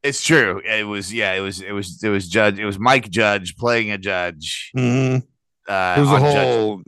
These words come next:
Speaker 2: it was
Speaker 1: Judy.
Speaker 2: probably, it was, it was maybe a little too cerebral, but, you know, we still got out of those tickets.
Speaker 1: It, we want, we were trying to pitch to the Nolan brothers, and we, it was a judge wi-, on a judge on a judge, sort of,
Speaker 2: Mm-hmm.
Speaker 1: yeah, like,
Speaker 2: He's doing, like, a
Speaker 1: where
Speaker 2: judge show.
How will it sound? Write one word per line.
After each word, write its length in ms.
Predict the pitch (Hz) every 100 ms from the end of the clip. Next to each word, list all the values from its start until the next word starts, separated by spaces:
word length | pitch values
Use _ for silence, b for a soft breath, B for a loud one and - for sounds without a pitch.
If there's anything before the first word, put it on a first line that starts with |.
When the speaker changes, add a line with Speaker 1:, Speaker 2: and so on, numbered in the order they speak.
| -
Speaker 2:
it 140 | 117
was 120 | 135 131
Speaker 1:
Judy. 40 |
Speaker 2:
probably, 640 | 160 175 160 143 123 117 117
it 100 | 127
was, 200 | 117 127
it 100 | 127
was 220 | 120 110
maybe 240 | 135 127
a 20 |
little 160 | 127 120
too 180 | 92 131
cerebral, 680 | 117 113 110 110 120 117
but, 300 | 107 113 104
you 120 | 117 120
know, 380 | 104 101 95 - _ _ -
we 120 | 117
still 320 | 120 - 156 131
got 240 | 127 117
out 160 | 113 110
of 100 | 107
those 180 | 101
tickets. 600 | - 120 90 90 - - _ _ _
Speaker 1:
It, 180 | 151 156
we 140 | 170 190
want, 200 | 196 165
we 80 | 180
were 120 | 180
trying 280 | 156 185 180
to 60 |
pitch 300 | 135 156 -
to 100 | -
the 140 | 139 123
Nolan 400 | 120 123 123 120
brothers, 580 | 127 127 127 127 117 113
and 460 | 104 107 107 107 110
we, 360 | 110 107 110
it 20 | 110
was 220 | 104 101
a 60 |
judge 340 | 101 113 113 101
wi-, 180 | 104 107 -
on 160 | 104 104
a 60 |
judge 360 | 98 104 104 98
on 160 | 98 95
a 60 |
judge, 520 | 90 104 101 92 80 -
sort 280 | 110 98
of, 140 | 95 95
Speaker 2:
Mm-hmm. 200 | 110 110
Speaker 1:
yeah, 340 | 101 87 87 -
like, 240 | 107 98 - -
Speaker 2:
He's 100 | 113
doing, 140 | 143 123
like, 140 | 113
a 60 | 107
Speaker 1:
where 240 | 113 107
Speaker 2:
judge 120 | 101
show. 440 | - 120 110 104